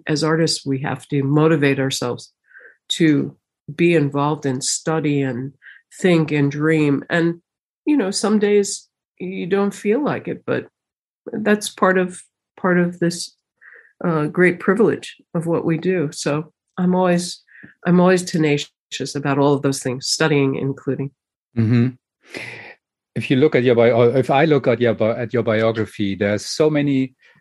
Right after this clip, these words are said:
Speaker 2: first time things in there, which is nice. But wouldn't it be nicer if you'd be the second woman or the third woman to do something, because it would be quite normal then? But you're, you're always the, you've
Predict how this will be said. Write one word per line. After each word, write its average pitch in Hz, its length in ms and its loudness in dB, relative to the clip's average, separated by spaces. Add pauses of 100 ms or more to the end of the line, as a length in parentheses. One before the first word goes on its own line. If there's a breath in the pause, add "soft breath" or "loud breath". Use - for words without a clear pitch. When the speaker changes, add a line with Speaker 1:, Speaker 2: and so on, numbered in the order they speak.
(220 soft breath)
Speaker 2:
first - 460 0
time 110 520 -2
things 117 340 -2
in 104 120 2
there, 95 320 0
which 120 200 -2
is 117 140 -4
nice. 135 440 0
But 113 180 -4
wouldn't 143 220 -2
it 123 80 -6
be 123 100 0
nicer 131 420 0
if 139 260 -4
you'd 135 180 -4
be 127 380 0 (460 soft breath)
the 107 120 0
second 131 640 0 (240)
woman 120 440 2
or 101 220 -2
the 98 120 -4
third 139 380 2
woman 117 340 2
to 123 80 -10
do 120 180 -4
something, 120 440 -4
because 117 280 -4
it 117 200 -8
would 120 220 0
be 120 120 -6
quite 135 360 -4 (300)
normal 131 420 -2
then? 90 380 -6 (340)
But 110 120 -6
you're, 143 320 2
you're 135 160 0
always 139 320 2
the, 120 200 -2 (240)
you've 123 280 -10